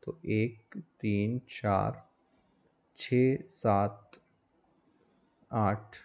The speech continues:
और ग्यारह। एक, दो, तीन, चार, पाँच, छः, सात। एक, तीन, चार, छः, सात, आठ, ग्यारह। एक, तीन, चार, छः, सात, आठ, ग्यारह। ओके, एक वैल्यू एक्स्ट्रा असाइन करी हुई है तो वो ले नहीं रहा है, ठीक है ना,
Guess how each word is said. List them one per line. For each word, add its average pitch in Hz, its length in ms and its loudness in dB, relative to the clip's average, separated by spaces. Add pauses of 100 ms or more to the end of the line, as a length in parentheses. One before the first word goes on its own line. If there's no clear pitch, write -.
(1160)
और 131 140 0
ग्यारह। - 580 -4
एक, 110 140 -6
दो, 101 140 -2
तीन, 104 400 -4 (120)
चार, 104 260 -2 (120)
पाँच, 117 320 -6
छः, - 240 -6
सात। - 400 -8 (1400)
एक, 156 220 2
तीन, 139 240 4
चार, 120 340 2
छः, 123 260 2
सात, - 880 -2
आठ, 113 280 -2
ग्यारह। 120 200 -4
एक, 123 180 -4
तीन, 123 160 -2
चार, 120 300 -4
छः, 117 140 -6
सात, 110 260 -2
आठ, - 240 -4
ग्यारह। - 280 -4 (1400)
ओके, 135 400 0 (580)
एक 123 180 -2
वैल्यू 120 240 8
एक्स्ट्रा 117 300 4
असाइन 95 300 0
करी 82 220 -2
हुई 64 120 0
है 90 60 4
तो 139 160 4
वो 143 100 10
ले 135 220 10
नहीं 127 220 6
रहा 85 120 6
है, 76 180 0
ठीक - 140 -10
है - 60 -6
ना, 147 120 0